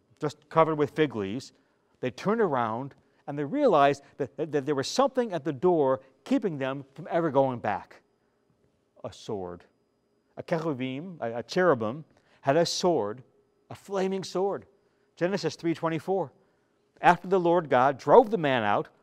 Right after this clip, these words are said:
he placed on the east side of the Garden of Eden cherubim and a flaming sword flashing back and forth to guard the way to the tree of life. The flaming sword,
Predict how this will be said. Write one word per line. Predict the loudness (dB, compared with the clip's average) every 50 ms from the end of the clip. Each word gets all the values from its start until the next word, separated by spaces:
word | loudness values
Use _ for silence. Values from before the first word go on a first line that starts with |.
| _ _ _ _ _
he | -14 -12
placed | -6 -2 0 0 0 0 -2
on | -2
the | -2 -2
east | -2 -2 -2 0 0 2
side | 4 4 4 4 2
of | -2
the | -4 0
Garden | 4 4 4 4 2 -2
of | -6 -6
Eden | -4 -6 -6 -6 -10 -14 -14 _ _ _ _
cherubim | -2 2 6 8 8 6 6 2 -2 -4 -4 -8 -12 _ _ _ _ _ _ _ -6
and | -4 -4
a | -4
flaming | -6 -6 -4 -2 -2 0 0 -2 -4
sword | -4 -8 -10 -8 -6 -6 -4 -6 -8 -8
flashing | -10 -8 -6 -6 -6 -6 -8 -8 -6 0
back | 2 2 2 2 0
and | -4 -6 -6
forth | -6 -4 -4 -4 -4 -6 _ _ _ _ _ _ _ _ _ _ -16
to | -8
guard | 0 4 4 6 4 4 0
the | -4 -4
way | -2 0 0 0 -2 -4 -6
to | -10 -12
the | -14 -14
tree | -14 -10 -8 -6 -6
of | -6 -8
life. | -10 -16 -16 -18 _ _ _ _ _ _ _ _ _ _ _ _ _ _ _ _ _ _ _ _ _ _ _ _ -10
The | -10 -10
flaming | -6 -2 -2 -2 0 -2 -4 -6
sword, | -6 -6 -4 -4 -2 -4 -6 -8